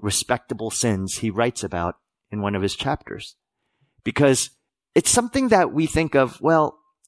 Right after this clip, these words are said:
yes, it's a sin, but it's not really that bad." Worry is something that everyone does, so is it really that bad? And Paul is saying it is a sin. When you're anxious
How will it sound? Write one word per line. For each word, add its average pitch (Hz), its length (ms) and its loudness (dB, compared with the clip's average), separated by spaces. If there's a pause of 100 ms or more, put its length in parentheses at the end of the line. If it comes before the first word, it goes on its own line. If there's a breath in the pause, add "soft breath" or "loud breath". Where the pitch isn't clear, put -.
(420)
yes, 165 360 0
it's 135 160 0
a 120 40 2
sin, 104 340 -2
but 123 100 0
it's - 140 -4
not 120 200 -2
really 107 340 2
that 95 280 -4
bad." 53 400 -8 (880)
Worry 208 320 6
is 175 80 4
something 180 220 0
that 202 120 4
everyone 262 300 4
does, 110 220 0
so 135 460 2 (420)
is - 120 -4
it 190 80 -4
really 277 300 2
that 135 260 0
bad? - 400 -6 (1080)
And 131 80 -4
Paul 226 360 6
is 151 80 4
saying 127 500 4 (380)
it 151 120 6
is 240 220 6
a 196 80 6
sin. - 420 -4 (220)
When 123 180 2
you're 214 200 4 (100)
anxious 139 680 0